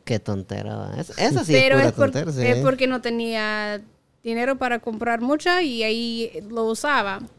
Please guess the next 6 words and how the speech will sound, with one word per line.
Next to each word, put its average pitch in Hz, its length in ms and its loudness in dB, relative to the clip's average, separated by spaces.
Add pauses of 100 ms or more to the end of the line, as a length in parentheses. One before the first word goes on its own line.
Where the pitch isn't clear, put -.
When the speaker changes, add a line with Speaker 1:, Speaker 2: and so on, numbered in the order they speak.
(260)
Speaker 2:
Y, 240 200 -12
y 247 140 4
él 285 480 2
no 262 240 0
sentía 247 420 0
mal. 233 460 -2